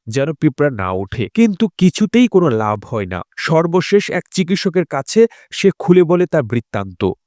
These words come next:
তার বাড়িতে থাকা দুঃসম্পর্কের এক কিশোরী আত্মীয়াকে ধর্ষণের পর হত্যা করেছিল সে। তার লাশে উঠা পিঁপড়ায় প্রথম পিছু নেয় তার, সেই থেকে চলছে। মানুষের চূড়ান্ত বিচারের জন্য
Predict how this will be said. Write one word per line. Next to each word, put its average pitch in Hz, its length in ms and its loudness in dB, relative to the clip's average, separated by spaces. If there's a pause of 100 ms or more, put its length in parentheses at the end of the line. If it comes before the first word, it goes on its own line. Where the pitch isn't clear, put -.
তার 165 160 -2
বাড়িতে 151 420 -2
থাকা 156 280 -2
দুঃসম্পর্কের 180 880 0
এক 160 160 -2
কিশোরী 170 380 0 (120)
আত্মীয়াকে 175 600 -2
ধর্ষণের 139 580 -6
পর 175 100 0
হত্যা 156 340 -4
করেছিল 127 460 0
সে। 92 300 -6 (120)
তার 185 200 -2
লাশে 151 400 -4
উঠা 175 380 0 (220)
পিঁপড়ায় 202 400 4
প্রথম 185 400 0
পিছু 175 360 -2
নেয় 170 220 -2
তার, 85 220 -4 (200)
সেই 202 280 2
থেকে 175 360 -2
চলছে। 101 460 -4 (180)
মানুষের 170 500 0
চূড়ান্ত 196 380 2
বিচারের 170 520 2
জন্য 156 260 -2